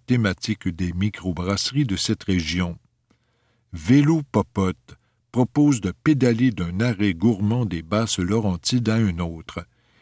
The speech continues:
Et Tourisme Lanaudière a concocté un savoureux itinéraire de soixante-quinze kilomètres à parcourir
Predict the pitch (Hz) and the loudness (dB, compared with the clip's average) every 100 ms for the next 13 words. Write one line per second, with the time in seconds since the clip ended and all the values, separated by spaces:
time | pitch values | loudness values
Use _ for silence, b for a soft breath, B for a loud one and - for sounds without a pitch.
0 | _ - 98 95 - 139 135 131 139 110 | _ -2 2 2 0 2 4 4 2 0
1 | 92 87 107 139 123 87 92 90 87 98 | -2 -2 0 2 2 2 0 -2 -4 -8
2 | 117 131 b b b 98 - - 156 - | -10 -14 b b b -6 -4 -4 -4 -2
3 | 135 _ - 113 - 110 95 - 175 101 | -6 _ 0 0 0 -2 0 0 0 0
4 | 104 92 92 82 120 - 120 104 92 98 | 0 2 0 0 -4 -2 -2 0 0 -2
5 | 98 90 98 - - 135 135 113 - 131 | -4 -4 -4 -4 -2 -2 -2 -4 -4 -2
6 | 123 - - 139 104 87 92 101 123 - | -2 -2 -2 0 0 0 -2 -2 -6 -4
7 | 135 - 120 101 110 113 | -4 0 0 2 2 2